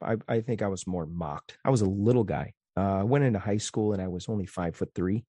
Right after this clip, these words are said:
and I weighed about a hundred and ten pounds. So, uh, freshman year, sophomore, junior year, I was a tiny little guy. It wasn't until I was probably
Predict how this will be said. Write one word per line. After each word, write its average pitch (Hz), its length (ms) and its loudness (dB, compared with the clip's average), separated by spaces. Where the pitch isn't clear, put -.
and 92 100 0
I 90 60 2
weighed 87 220 2
about 80 220 -2
a 71 40 -4
hundred 85 260 -2
and 76 100 -4
ten 67 220 -2
pounds. 53 320 -4
So, 90 400 2
uh, 131 100 -2
freshman 117 640 4
year, 110 420 8
sophomore, 110 840 0
junior 110 320 2
year, 104 200 0
I 80 60 -4
was 101 140 -6
a - 40 -20
tiny 98 300 -2
little 90 160 0
guy. 87 200 0
It 87 60 -6
wasn't 196 420 4
until 139 880 2
I 131 100 -10
was 113 120 -8
probably 104 500 -4